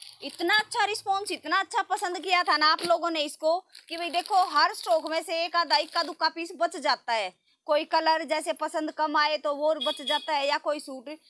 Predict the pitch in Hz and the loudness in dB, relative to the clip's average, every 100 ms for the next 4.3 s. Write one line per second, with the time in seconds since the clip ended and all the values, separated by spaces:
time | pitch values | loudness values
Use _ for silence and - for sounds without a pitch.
0 | _ 311 339 339 311 349 370 392 370 370 | _ -2 0 0 0 0 2 2 4 4
1 | 370 359 349 339 330 330 320 330 339 349 | 4 2 4 2 2 2 2 2 0 0
2 | 262 254 240 262 330 - 403 - 392 381 | -2 0 2 2 2 0 -4 0 0 2
3 | 381 285 220 - 240 247 240 262 240 226 | -2 0 -2 -4 -2 -2 0 0 0 0
4 | 208 190 | -2 -4